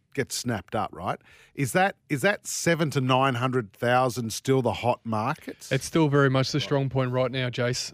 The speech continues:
Speaker 2: You, it clashes pl-, between your first homeowners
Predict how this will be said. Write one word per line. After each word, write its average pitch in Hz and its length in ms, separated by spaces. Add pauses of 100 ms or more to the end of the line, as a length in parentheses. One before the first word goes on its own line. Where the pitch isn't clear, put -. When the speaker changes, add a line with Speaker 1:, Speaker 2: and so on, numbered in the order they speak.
Speaker 2:
You, 139 500
it 143 240
clashes 175 540 (140)
pl-, 156 220 (220)
between 139 680 (180)
your 120 160
first 151 260
homeowners 170 600